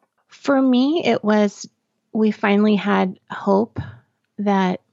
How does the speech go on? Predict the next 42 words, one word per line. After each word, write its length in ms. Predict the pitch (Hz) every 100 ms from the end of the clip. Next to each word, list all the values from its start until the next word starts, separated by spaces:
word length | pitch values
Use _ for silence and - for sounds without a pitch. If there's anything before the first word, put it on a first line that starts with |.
| _ _ -
our 120 | 196
life 240 | 196 190 -
could 160 | 196
be 140 | 190 180
different, 760 | - 175 - 240 302 - - - _ _ _ -
that 280 | 190 190 -
we 160 | 190
weren't 360 | 185 185 180 -
gonna 240 | 190 185
die 420 | 180 175 165 170 180
with 200 | 185 175 _
this 200 | 175 170
debt 420 | 185 175 165 175 - _ _ _ -
around 340 | 202 196 190 190
our 100 | 185
necks, 480 | 190 - - _ _ -
that 280 | 226 180 170
we 120 | 185
were 140 | 185 185
gonna 420 | 185 170 - - -
actually 720 | 175 170 - 190 180 180 196 -
be 240 | 185 180
able 220 | 180 180
to 220 | 175 - 180
pay 420 | - - 180 190
off 280 | - 190 -
our 120 | 185
debt 340 | 175 170 - - -
and 320 | 180 180 196
retire. 580 | 208 220 - 214 214 226
It 200 | 226 220
wasn't 340 | 190 180 190
one 220 | 175 170 180
or 120 | 180
the 80 | 185
other, 500 | - 156 156 226 - _ _ _ _ _ _ -
that 160 | 127
we 80 | 175
could 200 | - 175
actually 460 | 170 170 - 180 175
do 180 | 156
both. 440 | 160 90 - -